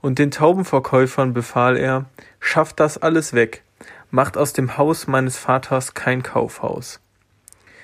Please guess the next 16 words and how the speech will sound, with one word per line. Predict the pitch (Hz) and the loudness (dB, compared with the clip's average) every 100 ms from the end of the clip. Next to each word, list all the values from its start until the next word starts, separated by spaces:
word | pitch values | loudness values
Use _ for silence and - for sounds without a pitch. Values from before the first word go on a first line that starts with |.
| - - _ _ | -20 -20 _ _
Seine | - 120 123 | 2 4 4
Jünger | 123 165 170 151 | 4 4 2 2
erinnerten | 123 135 147 147 139 | 2 4 2 2 -4
sich | 135 131 | -6 -2
dabei | - 123 123 110 | 0 4 2 2
an | 127 | -4
die | 120 | -6
Schriftstelle: | - 139 131 - - 127 127 131 - - - _ _ _ | -4 -4 -4 -6 0 2 2 0 -8 -20 -20 _ _ _
„Der | 123 98 | 2 2
Eifer | 147 151 170 165 | -2 -2 -4 -4
für | - 127 | -2 2
dein | 123 123 120 | 2 2 2
Haus | 127 139 135 120 | 2 2 -2 -2
wird | 123 131 | -2 -2
mich | 127 | -6
verzehren.“ | - 120 - 120 123 - 135 | -4 -6 -4 -8 -8 -8 -12